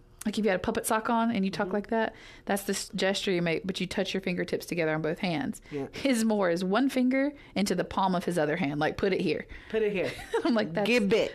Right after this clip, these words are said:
Speaker 1: that's
Speaker 2: That's what that means. It doesn't mean more. It's give it.
Speaker 1: Well, I'll go, "Can you, do you want some more?" And he'll, one finger, palm. <laughs> And I'm like, "That,"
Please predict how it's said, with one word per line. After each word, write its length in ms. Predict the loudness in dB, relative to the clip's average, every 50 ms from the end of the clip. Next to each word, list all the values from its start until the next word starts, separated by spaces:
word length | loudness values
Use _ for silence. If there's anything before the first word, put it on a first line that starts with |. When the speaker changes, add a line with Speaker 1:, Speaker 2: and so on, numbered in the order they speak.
| -2 0
Speaker 1:
that's 300 | 2 4 4 4 4 2
Speaker 2:
That's 100 | 2 2
what 140 | 2 4
that 180 | 4 4 4 4
means. 240 | 4 4 4 4 4
It 60 | 4
doesn't 260 | 4 4 4 2 2
mean 200 | 4 4 2 4
more. 340 | 4 4 4 4 4 4 4
It's 180 | 2 0 0 0
give 300 | 2 2 2 4 4 2
it. 240 | 2 2 2 2
Speaker 1:
Well, 100 | 2 2
I'll 140 | 4 4 4
go, 140 | 4 2 2 2
"Can 160 | 2 2 2
you, 140 | 2 0 0
do 160 | 0 0 0
you 60 | 2
want 180 | 2 2 2 0
some 140 | 2 2 2
more?" 460 | 4 4 4 4 6 6 6 4 4
And 200 | 4 2 2 2
he'll, 180 | 2 0 0 -2 0
one 240 | 0 2 2 2
finger, 420 | 2 2 2 4 4 4 2 2 0 -4 -10 -20 -12
palm. 340 | -6 -4 -2 -2 -2 -4 -6 -6
<laughs> 60 | -8 -12 -12 -10 -4 -2 0
And 100 | 2 2
I'm 100 | 2 2
like, 260 | 2 0 -2 -4 -4
"That," 200 | -6 -6 -6